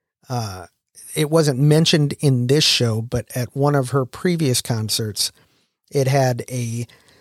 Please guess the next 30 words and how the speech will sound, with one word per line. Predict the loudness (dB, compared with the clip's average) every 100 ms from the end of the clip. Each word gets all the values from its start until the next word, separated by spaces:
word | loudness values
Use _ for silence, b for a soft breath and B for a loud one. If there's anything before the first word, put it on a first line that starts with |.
| b
video | -4 0 2 2 0
screen | 0 0 2 2
with | 0
a |
message | 0 2 2 0 0
on | 0 0
it | -4
from | -8 -6
part | -2 0
of | 0
the | -2
show | 0 4 4 4
at | 0
the | -2
beginning | -2 0 0 0
that | -2
said, | -4 -4 -4 -8 _ _ _ _ _ _ _ _ _ -14 -4
"The | 0
show | 2 4
is | 4
about | 2 2 2
to | -2
begin. | -2 0 2 0 -2 b b b b b -12
Please | -2 0 0 0
make | 0
sure | 0 2 2 4 0 _ _ _ _ _
cameras | -2 2 4 2 2
and | 0 -2
recording | -2 -4 -2 0 2 0
devices | 0 0 0 -2 -4 -4